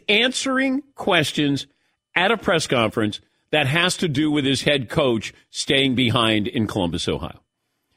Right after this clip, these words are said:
What other player went through a press conference or press conferences the past year and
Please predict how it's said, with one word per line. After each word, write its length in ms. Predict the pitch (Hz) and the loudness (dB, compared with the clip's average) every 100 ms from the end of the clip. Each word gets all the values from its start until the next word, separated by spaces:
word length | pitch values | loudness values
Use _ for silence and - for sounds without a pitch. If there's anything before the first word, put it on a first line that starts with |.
| _ _ - | _ _ -6
What 260 | 165 233 | 0 2
other 220 | 277 269 | 2 0
player 380 | 175 - 190 143 | 0 0 2 2
went 260 | 131 147 160 | 2 0 0
through 180 | 160 156 | 0 -2
a 60 | |
press 320 | - - 147 - | 0 0 0 0
conference 520 | 120 104 - 107 - | 0 0 0 -2 -2
or 60 | |
press 280 | 101 151 135 | -2 0 -2
conferences 800 | - 101 92 92 85 - 82 - | 0 0 0 -2 -2 -2 -4 -4
the 80 | 95 | -8
past 440 | - 139 117 - | 0 0 0 0
year 320 | 117 98 80 - _ _ _ _ - | 0 2 0 -4 _ _ _ _ -4
and 260 | 190 196 | 0 0